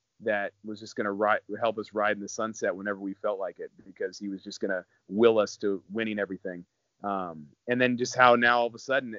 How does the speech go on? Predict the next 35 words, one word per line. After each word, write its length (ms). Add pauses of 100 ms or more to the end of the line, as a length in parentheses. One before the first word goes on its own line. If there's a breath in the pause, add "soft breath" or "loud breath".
it's 360
almost 380
all, 260
it's 280
almost 380
all 200
gone. 300
If, 180
if 140
Bumgarner 500
comes 220
back, 360
that'll 180
be 80
great, 360 (380)
but 100
it's 120
possible 460
he 80
doesn't. 360
And 140
so 340 (380)
we, 220
we've 240 (180)
basically 440
officially 600
closed 360
the 60
door 280
on, 240 (140)
on, 380 (100)
on 160
everything 380
that 80
we, 160